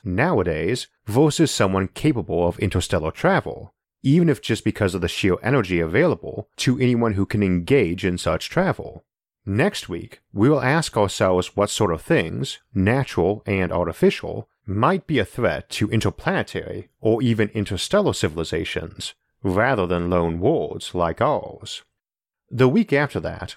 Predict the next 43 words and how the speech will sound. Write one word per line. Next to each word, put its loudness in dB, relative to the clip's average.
we'll 6
take 0
a 4
new 4
look -2
at 0
one 2
of 2
the 4
technologies -2
that 2
might 0
provide 0
the -6
kind -2
of -10
power -2
needed 0
for -4
space 0
travel, -6
and 2
what 2
the -2
challenges -2
and 0
rewards 2
are 0
if 0
we 2
ever 2
master -2
fusion 0
power. -4
For 4
alerts 2
when 0
those 6
and 0
other 2
episodes 0
come -6
out, -2